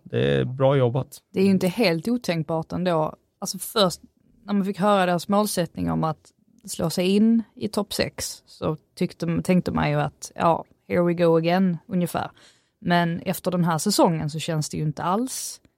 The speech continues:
Speaker 2: otänkbart.
Speaker 1: Inte på sikt, nej.
Speaker 2: Nej, för att får de bara behålla spelare, eh,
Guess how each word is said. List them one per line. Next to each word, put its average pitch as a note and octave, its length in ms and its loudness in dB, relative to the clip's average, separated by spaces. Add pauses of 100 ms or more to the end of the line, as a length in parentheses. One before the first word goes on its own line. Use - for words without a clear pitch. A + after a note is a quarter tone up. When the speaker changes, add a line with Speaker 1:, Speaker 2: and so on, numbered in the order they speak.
(180)
Speaker 2:
otänkbart. - 840 -2
Speaker 1:
Inte A#2+ 500 -2
på A#2 120 -2
sikt, - 300 -4
nej. A2 220 -6 (100)
Speaker 2:
Nej, G3 260 6
för - 140 0
att G3+ 80 2 (640)
får G#3 100 2
de F#3+ 120 4
bara F3+ 140 4
behålla F3+ 600 2
spelare, F#3 800 -2 (200)
eh, D#3+ 640 -2